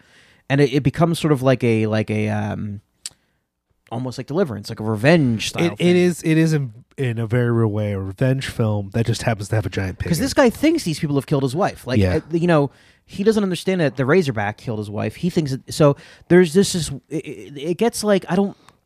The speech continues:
Speaker 1: it would be good. I, uh, again, it would be, it would, I would say it was, like, a cool, like, ballsy move for a movie to make if it was intentional, but I don't think it was intentional for the, to take the focus away from the giant pig. And it was just instead about this guy, like, getting revenge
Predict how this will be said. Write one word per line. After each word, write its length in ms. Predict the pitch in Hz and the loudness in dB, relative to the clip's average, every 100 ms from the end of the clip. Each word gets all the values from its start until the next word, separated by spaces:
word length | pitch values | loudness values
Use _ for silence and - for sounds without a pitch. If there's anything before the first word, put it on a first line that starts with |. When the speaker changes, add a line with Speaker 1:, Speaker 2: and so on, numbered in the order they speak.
| _ _ _ _ _ - | _ _ _ _ _ -10
Speaker 1:
it 140 | 143 | 0
would 160 | 180 156 | 2 2
be 100 | 160 | -2
good. 480 | 123 120 165 202 220 - | -8 0 4 4 2 0
I, 80 | 156 | 0
uh, 140 | 165 147 | -2 -2
again, 300 | 165 180 120 | 2 2 2
it 120 | 147 | 0
would 160 | 160 143 | 0 2
be, 160 | 156 | 0
it 120 | 160 | 0
would, 120 | 165 160 | -2 0
I 100 | 160 | 0
would 160 | 151 147 | 0 -2
say 260 | - 208 | 0 2
it 80 | 202 | 2
was, 160 | 160 143 | 2 2
like, 220 | 139 131 - | 0 0 -6
a 60 | |
cool, 540 | - - 202 196 185 - - - _ | -8 -2 0 2 -2 -6 -16 -20 _
like, 200 | 139 135 _ _ _ _ _ _ - | -4 -4 _ _ _ _ _ _ -2
ballsy 400 | 147 165 156 135 | 2 2 0 0
move 300 | 135 156 139 | 2 2 0
for 140 | 143 | -4
a 40 | |
movie 200 | 135 135 | -4 -2
to 60 | 123 | -2
make 240 | 120 160 147 | 0 0 -2
if 100 | 131 | -6
it 60 | |
was 140 | 120 117 | -8 -10
intentional, 380 | 117 147 127 | -6 -6 -6
but 120 | 117 117 | -8 -8
I 40 | 117 | -6
don't 180 | 151 95 | -6 -4
think 120 | 151 | -6
it 60 | |
was 120 | 131 123 | -6 -8
intentional 440 | 120 147 123 110 | -4 -4 -2 -4
for 120 | - | -2
the, 120 | 120 | -4
to 160 | 117 113 | -6 -8
take 240 | - 143 | -4 -4
the 60 | 127 | -4
focus 360 | - 139 135 117 | -2 -2 -2 -4
away 180 | 107 | -4
from 240 | 104 113 110 | -2 -4 -2
the 140 | 110 - - | -2 -6 -16
giant 340 | 107 110 113 | -12 -8 -8
pig. 320 | - 180 107 - - - - - | -2 0 0 -6 -20 -20 -20 -4
And 100 | 139 | 0
it 40 | 143 | 0
was 120 | 131 | 0
just 160 | 151 131 | -2 -4
instead 240 | 117 180 | -2 2
about 140 | 175 139 | 4 2
this 120 | 110 | -2
guy, 240 | 120 117 | 0 2
like, 220 | 117 113 | 2 -2
getting 300 | - 120 117 | 0 2 2
revenge 760 | 117 110 120 113 107 104 - - | 0 0 0 0 -2 -6 -10 -12